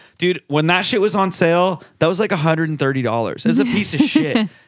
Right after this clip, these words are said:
Speaker 1: You could buy that at fucking Big Lots. That's just fu-, not fucking rare. They're rare now 'cause everybody
Speaker 2: <laughs>
Speaker 1: fucking threw 'em away 'cause it's a piece of garbage. Um, anyway,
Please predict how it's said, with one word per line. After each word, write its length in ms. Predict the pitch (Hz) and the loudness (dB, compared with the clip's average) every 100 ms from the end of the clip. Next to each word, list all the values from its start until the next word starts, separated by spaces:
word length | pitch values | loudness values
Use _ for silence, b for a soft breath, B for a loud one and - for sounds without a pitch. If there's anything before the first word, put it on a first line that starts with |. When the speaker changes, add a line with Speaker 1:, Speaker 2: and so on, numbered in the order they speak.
| - | -6
Speaker 1:
You 120 | 143 | -4
could 200 | 180 233 | -2 -4
buy 220 | 160 147 160 | -2 0 0
that 280 | 165 160 | 0 -2
at 100 | 127 | -4
fucking 480 | - 160 160 143 110 | -2 -2 0 -2 -2
Big 180 | 120 135 | 0 0
Lots. 380 | 113 101 98 - | 0 -4 -4 -2
That's 200 | - 240 | -2 0
just 200 | 185 269 | 0 0
fu-, 140 | 143 | 0
not 180 | 120 120 | -2 -2
fucking 340 | - 127 110 101 | -2 -2 -2 -4
rare. 440 | 98 107 143 143 B B | 0 0 0 -2 B B
They're 180 | 147 160 | 0 2
rare 280 | 143 175 202 | 2 2 2
now 240 | 180 190 | 0 0
'cause 160 | 196 151 | 0 0
everybody 360 | - - 165 | 2 0 0
Speaker 2:
<laughs> 120 | 151 185 | -2 -2
Speaker 1:
fucking 260 | 175 139 | -2 -6
threw 260 | 120 160 175 | -2 -2 -2
'em 80 | 139 | 0
away 280 | 123 180 | -2 0
'cause 160 | 185 233 | 0 -2
it's 140 | - | 0
a 60 | 254 | 0
piece 240 | 147 - | 0 0
of 100 | 123 | -2
garbage. 580 | 107 117 170 85 78 - _ b b b b b b | -2 -2 0 -4 -6 -10 _ b b b b b b
Um, 680 | 131 135 135 131 127 123 117 B B B B B | -2 0 0 0 0 -2 -4 B B B B B
anyway, 680 | - 233 220 147 131 120 120 | 0 2 2 2 2 0 -2